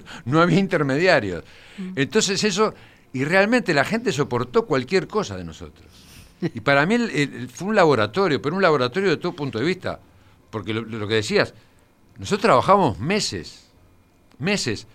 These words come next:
Speaker 1: Cada uno trabajaba su, su murguista. Lo que nosotros aplicábamos era de repente, yo qué sé, lo, lo que podía hacer la, la, la comedia del arte, era, bueno, la poníamos,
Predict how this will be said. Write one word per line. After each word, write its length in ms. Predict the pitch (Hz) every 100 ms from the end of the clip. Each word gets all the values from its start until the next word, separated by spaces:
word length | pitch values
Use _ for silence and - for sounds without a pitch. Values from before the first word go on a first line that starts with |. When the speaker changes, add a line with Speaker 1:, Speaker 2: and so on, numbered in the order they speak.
| _ _ _
Speaker 1:
Cada 240 | - 196 180
uno 200 | 220 226
trabajaba 600 | 151 131 110 180 196 180
su, 240 | - 131
su 180 | 117 110
murguista. 680 | 104 101 117 170 - 95 62 - _ _ _ _ _ _ _ _ _ _ _ _ -
Lo 120 | 107
que 60 | 139
nosotros 200 | 180 175
aplicábamos 520 | 139 127 185 185 151
era 160 | 175 160
de 60 |
repente, 280 | 120 131 165
yo 80 | 160
qué 80 | 123
sé, 200 | 113 87
lo, 120 | 87
lo 260 | 87 92
que 40 | 92
podía 140 | 123
hacer 160 | 139 139
la, 140 | 143
la, 120 | 107 101
la 120 | 92
comedia 360 | 95 101 156 123
del 100 | 165
arte, 220 | 156 139
era, 120 | 127
bueno, 160 | 110 123
la 100 | 110
poníamos, 300 | 135 170